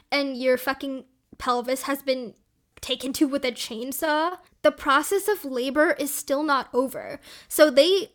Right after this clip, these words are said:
use the chainsaw to break open your pelvis, but you're still going through labor.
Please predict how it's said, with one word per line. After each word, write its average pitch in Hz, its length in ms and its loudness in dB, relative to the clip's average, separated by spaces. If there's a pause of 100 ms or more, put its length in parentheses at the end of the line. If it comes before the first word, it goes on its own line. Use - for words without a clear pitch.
use 285 280 0
the 440 140 2
chainsaw 254 640 -2
to 240 380 -4
break 262 360 2
open 320 340 0
your 262 120 -4
pelvis, - 880 -4 (480)
but 285 180 4
you're 294 160 4
still 415 380 4
going 285 260 0
through 277 160 -4
labor. 233 640 -6